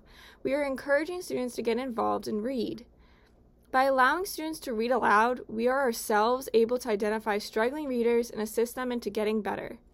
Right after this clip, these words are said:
If we do not allow students to read aloud because they are poor readers, then we are ensuring that they will remain poor readers. Now, I don't know about you, but this is counterproductive when as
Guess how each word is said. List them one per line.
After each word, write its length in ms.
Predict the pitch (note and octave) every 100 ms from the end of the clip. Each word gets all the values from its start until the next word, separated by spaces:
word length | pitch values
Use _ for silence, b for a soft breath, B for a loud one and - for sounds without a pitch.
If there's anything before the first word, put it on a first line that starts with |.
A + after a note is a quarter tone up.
| - b b b b
If 140 | -
we 100 | B3
do 140 | B3+ C#4
not 300 | B3 A#3 C4+
allow 240 | D4 D4+
students 400 | D#4 D#4 D#4 D#4
to 80 | D#4
read 100 | D#4
aloud 380 | D#4 D4+ E4 C#4
because 320 | C#4+ D4+ B3+
they 100 | C4+
are 80 | B3+
poor 300 | - C#4 C#4
readers, 500 | C#4+ D4 D4 D4+ - b b
then 100 | B3
we 140 | C4
are 100 | C#4
ensuring 480 | B3+ A#3 - B3+ C#4+
that 140 | D4+ C4+
they 60 |
will 160 | A#3+ G#3+
remain 380 | G#3 A3 A#3+ A#3
poor 300 | - G#3+ G3+
readers. 540 | - - - A#3+ - - _ _ b b b -
Now, 460 | A#3 A3 G#3+ A3 -
I 140 | A3+
don't 140 | A3+ A#3+
know 160 | C4
about 320 | C4 C4 C4+
you, 320 | D#4 A#3+ G3 -
but 140 | G#3+
this 160 | A#3+ C#4
is 120 | C#4
counterproductive 920 | - B3 C4 D#4 D4+ A3 G3+ A3 G#3
when 160 | A3
as 120 | G#3